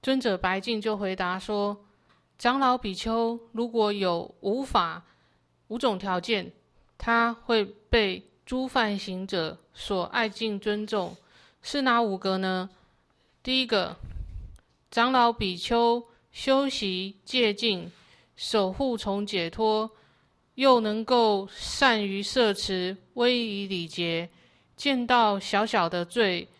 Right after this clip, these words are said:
心中时常怀着怖畏，然后受持他所这个，他所这个受的这个戒律。世尊啊，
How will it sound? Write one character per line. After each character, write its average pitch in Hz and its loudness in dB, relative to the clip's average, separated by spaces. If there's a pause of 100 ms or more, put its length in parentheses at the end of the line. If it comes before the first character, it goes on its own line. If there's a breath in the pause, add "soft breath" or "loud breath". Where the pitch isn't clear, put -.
(240 soft breath)
心 262 -2
中 254 2
时 208 -4
常 196 -2
怀 196 2
着 196 0 (640)
怖 247 2
畏， 196 4 (720 soft breath)
然 202 -2
后 226 2
受 254 4
持 185 -4 (180)
他 233 2
所 180 0 (240)
这 226 0
个， 185 0 (1080)
他 233 0
所 196 0
这 220 0
个 202 -2
受 214 2
的 190 -2
这 214 -4
个 196 -2
戒 208 0
律。 202 -6 (540 soft breath)
世 - -6
尊 247 0
啊， 185 0